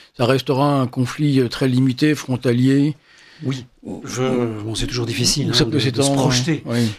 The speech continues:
Speaker 2: Alors, euh, en fait, bon, les Pakistanais, euh, bah, ont hérité de ces frontières, euh,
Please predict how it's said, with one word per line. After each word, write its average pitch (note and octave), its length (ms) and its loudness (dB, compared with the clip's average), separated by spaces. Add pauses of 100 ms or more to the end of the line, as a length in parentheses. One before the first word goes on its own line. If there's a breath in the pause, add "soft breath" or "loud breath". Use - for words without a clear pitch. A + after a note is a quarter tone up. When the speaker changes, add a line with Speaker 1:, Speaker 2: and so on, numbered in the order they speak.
(140)
Speaker 2:
Alors, E3 320 -2 (100)
euh, D#3 360 -8
en D3 80 -4
fait, A#3 140 0
bon, D#3 140 -2
les C#3+ 120 0
Pakistanais, D3+ 760 -2
euh, B2 880 -10 (480)
bah, B2 360 -6
ont C3+ 120 -6
hérité D3+ 560 -2
de A#2+ 140 -12
ces C3+ 180 -6
frontières, C#3 720 -4
euh, - 300 -18